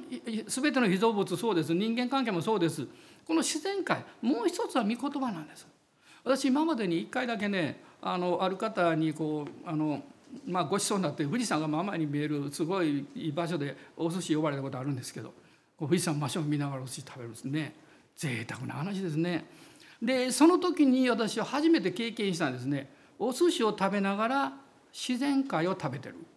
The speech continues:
その美しさというか、素晴らしさ、また新鮮な空気。それを私たちは散歩したり、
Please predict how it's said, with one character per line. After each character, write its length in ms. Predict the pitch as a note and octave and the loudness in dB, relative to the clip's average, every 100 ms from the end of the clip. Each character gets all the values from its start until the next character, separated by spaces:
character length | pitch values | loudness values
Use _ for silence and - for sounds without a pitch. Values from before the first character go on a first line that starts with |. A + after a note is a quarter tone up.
| _ _ _ _ _ _ _ _ _ _ _ _ _ - | _ _ _ _ _ _ _ _ _ _ _ _ _ -8
そ 140 | F3+ | -2
の 220 | F3 - - | -2 -4 -4
美 360 | D#3+ F#3+ E3+ D#3 | -4 -4 -2 -2
し 80 | |
さ 220 | - D3+ C#3+ | -2 -4 -4
と 120 | C#3+ | -6
い 60 | A#2+ | -8
う 60 | |
か、 220 | A#2 A#2+ A#2 - _ _ | -10 -14 -14 -20 _ _
素 200 | - D#3+ | -6 -2
晴 180 | D3 C#3+ | 0 -2
ら 80 | A#2 | -2
し 60 | |
さ、 200 | - - - - _ _ _ | -4 -8 -14 -20 _ _ _
ま 60 | E3+ | -4
た 260 | E3 C#3+ - - - | -2 -2 -8 -20 -16
新 260 | - - E3 | -6 0 0
鮮 220 | D#3+ C3+ | 0 -2
な 100 | B2 - | -4 -6
空 180 | G3 | -6
気。 220 | - - - - _ _ - - _ _ _ _ _ _ _ _ _ _ | -4 -8 -10 -20 _ _ -20 -20 _ _ _ _ _ _ _ _ _ _
そ 120 | - F#4 | -2 2
れ 60 | |
を 40 | F4+ | 2
私 260 | F#4 F4+ | 2 2
た 80 | C#4+ | 2
ち 40 | |
は 60 | C4+ | 2
散 240 | - B3+ | 4 2
歩 140 | B3+ C#4 | 2 -4
し 80 | - | -4
た 120 | G4 | -4
り、 320 | D#3+ A3 | -2 -4